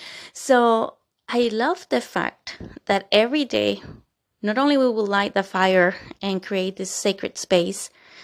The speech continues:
where we all were doing the same thing in our homes, and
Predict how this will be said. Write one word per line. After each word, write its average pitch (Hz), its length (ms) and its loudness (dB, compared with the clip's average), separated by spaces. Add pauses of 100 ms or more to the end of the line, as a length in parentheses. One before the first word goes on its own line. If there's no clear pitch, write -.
(180)
where 202 120 2
we 185 140 0
all 202 240 4
were 185 140 2
doing 190 260 -2
the 196 60 -10
same 190 320 -2
thing 185 280 -2
in 190 140 -4
our 185 220 0
homes, 185 320 -4
and 190 420 0